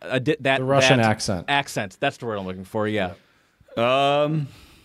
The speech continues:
Speaker 3: pretty difficult. I mean, I think it only came after my third year of studying where I was in Saint Petersburg.
Speaker 1: Did you, uh, you, you, how long did you st-, uh, we need, all right, sorry, I have so many <laughs> questions. Um,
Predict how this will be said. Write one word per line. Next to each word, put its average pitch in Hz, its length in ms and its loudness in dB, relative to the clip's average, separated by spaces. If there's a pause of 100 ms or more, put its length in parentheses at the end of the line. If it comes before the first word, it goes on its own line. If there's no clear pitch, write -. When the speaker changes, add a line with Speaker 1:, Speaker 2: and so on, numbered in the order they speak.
(420)
Speaker 3:
pretty 196 220 0
difficult. 151 540 0
I 104 140 2
mean, 123 180 2
I 123 120 2
think 139 320 -2
it 143 80 2
only 123 340 0
came 120 420 0
after 110 320 0
my 110 200 2
third 107 320 0
year 104 180 2
of 98 80 -2
studying 90 600 -2
where 92 180 0
I 92 140 2
was 92 220 -2
in 92 120 0
Saint - 280 -4
Petersburg. 85 580 -6 (1400)
Speaker 1:
Did 151 180 -4
you, 208 320 -4 (160)
uh, 156 60 -4
you, 156 200 -4
you, 170 140 -4
how 160 160 0
long 208 180 0
did 190 140 -8
you 185 60 -2
st-, - 200 -12
uh, 147 100 2
we 139 180 -2
need, 165 200 -4
all 123 100 0
right, 101 220 -2
sorry, 123 240 0
I 117 140 2
have 117 140 -2
so 151 160 -8
many 123 120 -6
<laughs> - 120 -6
questions. 123 300 -4
Um, 151 440 0